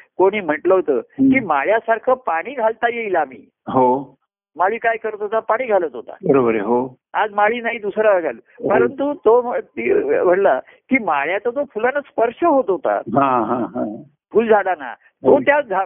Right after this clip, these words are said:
Speaker 1: फुलझाडांच्या दृष्टीने अतिशय महत्वाचा होता.
Speaker 2: बरोबर आहे, हो, हो, हो.
Speaker 1: तो महत्वाचा होता. पाणी
Speaker 2: हो.
Speaker 1: काय कोणीतरी घालेल, आता हल्ली त्या नळाला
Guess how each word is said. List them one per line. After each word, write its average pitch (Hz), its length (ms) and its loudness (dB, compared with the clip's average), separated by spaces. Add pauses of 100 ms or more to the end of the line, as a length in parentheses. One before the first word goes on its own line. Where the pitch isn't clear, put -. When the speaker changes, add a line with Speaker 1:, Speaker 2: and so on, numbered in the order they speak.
Speaker 1:
फुलझाडांच्या 240 520 0
दृष्टीने 247 320 -4
अतिशय 247 360 0
महत्वाचा 151 380 -4
होता. 87 300 -16
Speaker 2:
बरोबर 131 300 4
आहे, 113 80 0
हो, 113 160 0
हो, 101 260 -4
हो. 101 180 -14
Speaker 1:
तो 285 440 0
महत्वाचा 262 320 2
होता. 147 200 -2
पाणी 180 460 0
Speaker 2:
हो. - 100 -4
Speaker 1:
काय 294 140 0
कोणीतरी 277 400 0
घालेल, 220 440 -2
आता 180 320 -4
हल्ली 208 160 -6
त्या 220 140 -4
नळाला 214 300 2